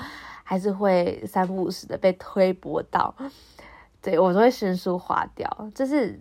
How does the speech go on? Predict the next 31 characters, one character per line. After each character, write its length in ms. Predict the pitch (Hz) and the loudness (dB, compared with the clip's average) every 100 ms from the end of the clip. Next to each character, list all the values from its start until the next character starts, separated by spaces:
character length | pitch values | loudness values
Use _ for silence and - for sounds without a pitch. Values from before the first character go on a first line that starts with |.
| - | -8
这 160 | - 254 | -2 2
些 160 | 254 | 2
所 300 | 233 180 180 | 0 -2 -2
谓 320 | 185 180 180 180 | -2 -2 -4 -6
活 500 | - - 180 180 175 | -12 -12 -6 -4 -4
在 280 | - 180 180 | -4 -4 -2
大 200 | 185 185 | -2 -2
众 180 | 185 175 | -2 -8
媒 260 | 180 - - | -10 -14 -16
体 200 | - - | -18 -18
下， 320 | - 185 - | -10 -8 -8
或 160 | 185 185 | -8 -10
者 80 | 180 | -10
所 280 | - - - | -10 -10 -6
谓 180 | 180 196 | -6 -6
活 320 | - - - - | -10 -14 -14 -10
在 300 | 180 - - _ _ - - _ _ _ _ | -8 -8 -12 _ _ -20 -20 _ _ _ _
这 140 | - - | -20 -14
个 260 | - - 196 | -10 -8 -8
小 240 | - 175 | -8 -8
小 240 | 180 175 - | -4 -4 -4
的 160 | - | -8
手 360 | 180 - 143 - - | -8 -8 -8 -10 -16
机、 540 | - 185 180 175 180 185 | -10 -8 -8 -10 -12 -10
小 200 | 180 175 | -10 -8
小 180 | 180 | -8
的 100 | 175 | -8
电 540 | 175 - 208 180 180 - | -10 -6 -4 -2 -6 -12
脑 400 | - - - 214 - _ _ _ _ _ _ _ _ _ _ _ _ | -10 -10 -12 -18 -20 _ _ _ _ _ _ _ _ _ _ _ _
荧 140 | 190 | -4
幕， 720 | 185 190 220 269 254 196 180 | -2 -2 -2 -2 -2 -2 -6